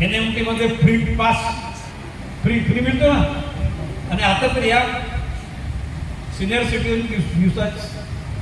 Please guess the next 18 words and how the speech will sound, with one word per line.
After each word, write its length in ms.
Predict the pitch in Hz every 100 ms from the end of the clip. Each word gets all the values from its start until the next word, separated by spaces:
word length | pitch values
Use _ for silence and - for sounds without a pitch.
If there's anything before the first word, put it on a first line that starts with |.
| - -
आंतरराष्ट्रीय 1160 | - 254 233 226 226 233 240 233 247 247 -
ज्येष्ठांचा 580 | 185 185 - 233 233 226
दिवस 260 | 208 220 220
होता, 280 | 208 208
त्या 240 | 196 202 214
दिवशी 460 | 208 208 226 226 - - 170
आयुक्तांना 440 | 196 202 226 226
मी 140 | 226
सांगितले, 440 | - 190 208 196 220 - - -
अशा 340 | 160 160 233 247
प्रकारचं 560 | 233 226 220 220 220
एक 120 | 226
सेंटर 520 | 220 - 196 180 226 214
तयार 160 | 208
करा 280 | 214 196 202 - 202 - - - - - - - - - - -
की 80 | 185
बऱ्याचशा 520 | 180 214 220 247 240
लोकांची 800 | 226 226 233 226 233 226 -